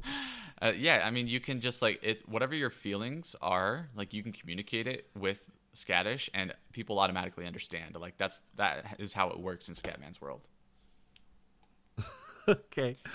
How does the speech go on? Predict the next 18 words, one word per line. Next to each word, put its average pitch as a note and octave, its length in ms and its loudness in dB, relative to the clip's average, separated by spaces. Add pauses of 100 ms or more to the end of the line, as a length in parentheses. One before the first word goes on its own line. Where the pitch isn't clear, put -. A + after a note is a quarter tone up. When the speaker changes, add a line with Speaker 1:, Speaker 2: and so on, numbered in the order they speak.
(120)
Speaker 1:
Okay, A2+ 340 8
so A#2+ 320 6
Speaker 2:
That's - 180 4
what G3 100 10
a D3+ 60 10
language C3+ 400 6
is. D#3 280 4 (440)
Speaker 1:
Houston, D#3+ 560 0 (140)
I A#2+ 80 6
feel C#3 180 2
like D3 220 2
you, B2+ 420 0
uh, G#2+ 320 8 (220)
you A2+ 260 -4
were A2 300 2 (320)
probably G#2+ 400 2
the G2+ 300 -6
most, G#2+ 760 0